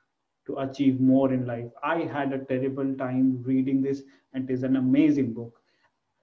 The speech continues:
It, it starts with an analogy of a car. Our life is like a car. As a car has four wheels, our life has also got four aspects, and we're gonna talk about that. It's a fictional story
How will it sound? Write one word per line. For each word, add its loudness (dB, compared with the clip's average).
It, 0
it 0
starts 0
with 4
an -6
analogy 0
of -6
a -2
car. 0
Our 2
life 4
is -4
like 0
a -4
car. 2
As 2
a -8
car 4
has 0
four 6
wheels, 2
our 4
life 2
has -4
also -2
got -6
four 0
aspects, -6
and -2
we're 2
gonna 2
talk -4
about -4
that. -12
It's -2
a 4
fictional 2
story 2